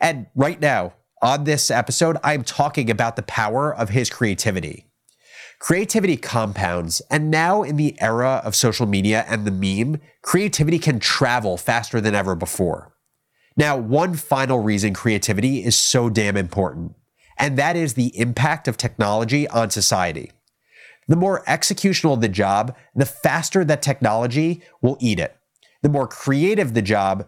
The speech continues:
the slower that technology will eat it. Technology thrives when tasks are repeatable, predictable, and learnable. But because creativity is truly original work,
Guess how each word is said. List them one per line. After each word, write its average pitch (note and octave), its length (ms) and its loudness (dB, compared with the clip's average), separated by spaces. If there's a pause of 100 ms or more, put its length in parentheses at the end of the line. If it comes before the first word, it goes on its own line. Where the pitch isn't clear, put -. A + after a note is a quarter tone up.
the C3+ 120 2
slower D#3 540 2
that A2+ 160 0
technology G2+ 480 0
will G2 160 0
eat F#2 220 -2
it. - 140 -6 (480)
Technology F3+ 560 2
thrives A#2+ 540 0
when A2 160 0
tasks - 540 -2
are G#2+ 120 2
repeatable, D3+ 840 0 (200)
predictable, A#2 880 0
and G#2+ 240 0
learnable. F#2+ 520 0 (420)
But - 140 2
because G3+ 340 0
creativity D3+ 580 0
is - 280 -2
truly F#3 640 2
original A#2 520 2
work, G#2+ 340 0